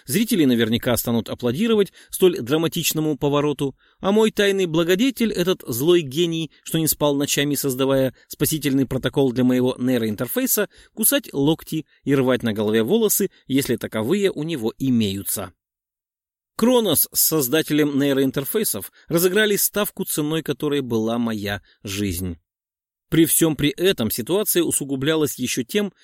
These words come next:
что лично я почти ни на что повлиять не мог. Для формирования следующей энергосферы мне было необходимо получить чуть больше шестидесяти пяти тысяч единиц энергоресурса,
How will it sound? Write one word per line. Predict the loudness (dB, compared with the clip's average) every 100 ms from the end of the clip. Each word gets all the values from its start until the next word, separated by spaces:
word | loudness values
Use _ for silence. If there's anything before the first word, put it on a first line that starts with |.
| _
что | -4 2
лично | 2 2 -2 -2
я | 0 0
почти | -2 -4 -4 -4
ни | -2
на | -2
что | -4 -2 -2
повлиять | -2 -4 -2 -2 -2 -2 -2
не | -2 0
мог. | 0 -4 -10 -20 _ _ _ _ _ _ -4
Для | 0 0
формирования | 0 0 2 2 2 0 -2
следующей | -2 -2 -2 -2 -4
энергосферы | -4 -6 -4 -6 -6 -6 -6 -8 -14 -12
мне | -2 0
было | 2 0
необходимо | 0 -2 -2 -2 -2 -2
получить | -2 -2 -2 -6 -8 -14 _
чуть | -4 -2
больше | 2 2 2 0 -2 _
шестидесяти | -6 -2 0 0 0 -4
пяти | -4 -4 -6
тысяч | -2 -2 -2 -6
единиц | -4 -4 0 2 2 0 -2
энергоресурса, | -2 -2 -2 0 0 0 0 -2